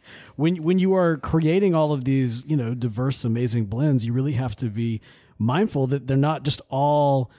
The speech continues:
you know, John David's favorite. <laughs> You have to, you gotta create,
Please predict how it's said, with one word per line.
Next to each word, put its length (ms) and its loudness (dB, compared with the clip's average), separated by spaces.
you 100 -2
know, 160 2
John 260 2
David's 320 2
favorite. 440 0
<laughs> 40 -2
You 120 2
have 240 0
to, 600 0
you 120 2
gotta 280 2
create, 360 2